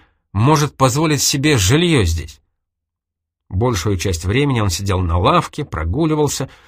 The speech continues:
иногда исчезал, видно, погреться ходил, чтобы потом появиться снова. Это напрягало Лан Фен, даже при том, что она не рвалась активно участвовать в расследовании.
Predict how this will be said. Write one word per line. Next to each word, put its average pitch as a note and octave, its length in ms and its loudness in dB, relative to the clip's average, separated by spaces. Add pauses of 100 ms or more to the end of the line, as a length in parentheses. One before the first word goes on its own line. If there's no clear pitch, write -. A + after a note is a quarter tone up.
(240)
иногда D#3 340 2
исчезал, B2 760 2
видно, D#3+ 320 -4
погреться D#3+ 500 0
ходил, D3+ 360 0 (180)
чтобы B2 320 -4
потом E3+ 380 -2
появиться A2+ 460 0
снова. F2+ 380 -2 (1800)
Это G#2+ 260 -2
напрягало D3 720 0
Лан A2+ 220 0
Фен, F#2+ 320 -2 (580)
даже G#2 240 0
при G#2+ 120 -2
том, F3+ 180 -2
что - 180 -6
она C#3+ 140 0
не C#3 180 4
рвалась C#3+ 460 2
активно A#2 400 -2
участвовать G#2 520 -2
в G2+ 40 -2
расследовании. B2+ 640 -2